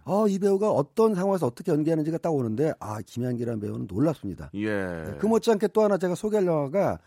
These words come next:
Speaker 1: 아직 박스오피스는 올라가지 않았습니다만 오늘 메리 포핀스라는 영화가 개봉을 합니다.
Speaker 2: 그게 어떤 영화입니까?
Speaker 1: 정확하게 메리 포핀스 리턴스인데요.
Speaker 2: 예.
Speaker 1: 오십오 년 만에 속편이 나온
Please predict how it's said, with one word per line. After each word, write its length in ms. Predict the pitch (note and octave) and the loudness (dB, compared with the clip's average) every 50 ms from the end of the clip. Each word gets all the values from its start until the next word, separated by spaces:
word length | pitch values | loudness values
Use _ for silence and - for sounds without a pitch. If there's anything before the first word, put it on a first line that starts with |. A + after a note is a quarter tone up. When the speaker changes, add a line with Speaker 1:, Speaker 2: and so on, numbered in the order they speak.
| _ _ _ _ _ _ - | _ _ _ _ _ _ -8
Speaker 1:
아직 200 | - D3+ D3+ - | -6 -6 -4 0
박스오피스는 580 | - D3 E3 - - G#3 - G3+ - - - D3 | 0 0 0 0 -2 -2 -2 -2 -2 0 2 2
올라가지 340 | C#3 D3+ E3 D#3 E3+ D#3 D3+ | 4 4 4 2 2 0 0
않았습니다만 880 | A#2 B2+ D#3 C#3+ - E3+ D#3+ D#3 D3 C3 A2+ F2 D2+ G2 C#3+ F3+ G3 - _ _ _ _ _ _ _ _ - | 0 0 -2 -2 -2 -2 0 0 0 0 -2 -4 -4 -4 -4 -4 -4 -6 _ _ _ _ _ _ _ _ 0
오늘 380 | C3 E3+ G#3+ G3+ B2+ F2+ D2+ - _ _ _ _ _ _ _ | 4 4 6 6 4 2 -2 -8 _ _ _ _ _ _ _
메리 440 | - G#2 G#2+ A2+ B2 C3 C3 C#3 C#3 | -6 -4 -2 0 0 0 0 -2 -4
포핀스라는 720 | - - - - - B2+ A#2+ - - A2 A2+ A2 G#2 G2+ | -6 -10 -14 -10 -10 -10 -8 -8 -6 -6 -6 -6 -6 -6
영화가 420 | G2 F2+ F2 E2 D#2+ A2+ D3+ F#3+ E3+ _ | -6 -8 -10 -10 -8 -8 -8 -8 -8 _
개봉을 320 | - E2+ F2+ F#2 F#2 F2+ | -12 -10 -10 -10 -10 -10
합니다. 260 | F2 D2+ D#2 - A#2+ A#2 | -10 -12 -12 -14 -16 -8
Speaker 2:
그게 120 | B2 C3 | -4 -2
어떤 220 | B2 A#2+ A#2+ C#3+ C#3 | -2 -2 -2 -4 -4
영화입니까? 340 | A#2+ A2 G2 F2 E2 - A2 | -2 -2 -4 -6 -6 -6 -4
Speaker 1:
정확하게 300 | C3+ D3+ - F3+ F3+ D#3+ | -4 -2 -2 0 0 0
메리 220 | G#2+ A2 C3 C#3+ E3 | 0 0 0 0 0
포핀스 400 | D#3 - D#3+ - E3+ D#3+ - A#2+ | -2 -4 -4 -6 -6 -4 -4 -4
리턴스인데요. 720 | B2 B2+ - D3 C3+ A2 A2 A2 G2+ B2+ D#3 D#3 G#2+ E2 G#2+ | -6 -6 -4 -4 -6 -4 -6 -6 -4 -2 -2 -2 -4 -4 -6
Speaker 2:
예. 180 | A2 G2+ E2+ C#2+ - _ _ _ _ - | -8 -8 -8 -10 -14 _ _ _ _ -8
Speaker 1:
오십오 680 | - B2 D3 E3 F#3+ F#3 - - G#3 G#3 F3 C3 A2 A#2+ | -2 0 2 2 2 0 0 -2 -2 0 0 2 2 2
년 160 | C#3 D#3+ F3+ | 2 0 0
만에 180 | F3+ E3+ E3 D#3 | -2 -2 -2 -4
속편이 320 | - D3 _ - E3+ D#3+ | -6 -8 _ -4 -2 -2
나온 320 | C#3 A#2+ G2 F#2 E2+ E2 | -2 -2 -4 -4 -6 -8